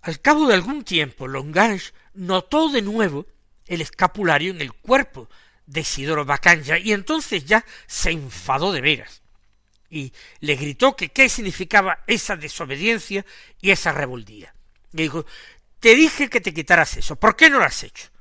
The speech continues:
Pues ahora vas a ver las estrellas". Y mandó que azotaran, como si fuera un esclavo, como si fuera un animal, a ese empleado Isidoro Bacanya. Veinticinco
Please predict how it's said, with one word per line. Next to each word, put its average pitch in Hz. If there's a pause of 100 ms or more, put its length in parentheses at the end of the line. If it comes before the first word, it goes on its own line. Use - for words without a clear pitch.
(140)
Pues 202
ahora 311 (220)
vas 196
a 180
ver 190
las -
estrellas". - (1160)
Y 226
mandó 170 (160)
que 175
azotaran, 160 (540)
como 185
si -
fuera 294 (300)
un 262 (220)
esclavo, 165
como 117
si -
fuera 156
un 151
animal, 151 (1120)
a 143
ese 156
empleado 139
Isidoro 131
Bacanya. 135 (320)
Veinticinco 226